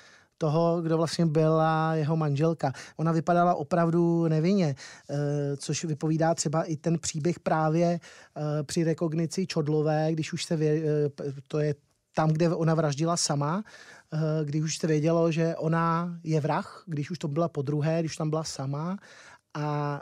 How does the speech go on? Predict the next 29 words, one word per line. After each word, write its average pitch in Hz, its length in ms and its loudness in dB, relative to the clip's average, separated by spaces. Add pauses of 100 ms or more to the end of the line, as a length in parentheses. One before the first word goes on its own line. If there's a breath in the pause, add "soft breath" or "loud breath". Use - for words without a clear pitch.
vyšetřovatelé 165 720 0
tehdy 165 220 0
vzpomínali, 156 720 0
myslím, 175 220 -4
že 143 60 -6
to 165 80 -4
byl 151 120 0
pan 160 180 0
Lomnický, 156 680 -4 (340 loud breath)
tehdy 156 200 0
vzpomínali, 165 500 2
že 160 100 0
se 175 160 -2
čistě - 400 -4
bavili 170 320 4
o 151 80 -2
počasí, 160 480 -4
že 143 120 -6
koukali 151 400 -4
na 135 160 -6
oblohu, 160 380 -4
říkali: 143 380 -6 (360 loud breath)
„Hezký 147 300 -8
počasí.“ 196 560 -4
A 151 120 -2
ona, 208 200 4
že 202 140 2
do 170 100 2
té 180 280 4